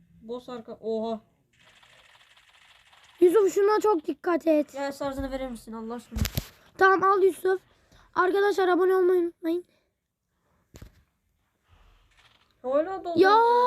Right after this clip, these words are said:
Speaker 2: Öldük ya.
Speaker 1: Benimki niye doldurmuyor?
Speaker 2: Bilmiyorum.
Speaker 1: Kablo mu çıktı?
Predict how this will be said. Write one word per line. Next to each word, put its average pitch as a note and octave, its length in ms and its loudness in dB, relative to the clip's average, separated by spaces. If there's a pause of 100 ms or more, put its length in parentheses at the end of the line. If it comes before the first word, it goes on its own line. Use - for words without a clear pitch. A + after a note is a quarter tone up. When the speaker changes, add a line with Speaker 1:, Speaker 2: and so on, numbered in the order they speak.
(2250)
Speaker 2:
Öldük F#4+ 560 4
ya. C#4+ 600 0 (440)
Speaker 1:
Benimki E4+ 280 -14
niye F#4 200 -12
doldurmuyor? D4 880 -12
Speaker 2:
Bilmiyorum. F#4+ 680 2 (440)
Speaker 1:
Kablo C4 220 -18
mu F4+ 200 -16
çıktı? - 440 -20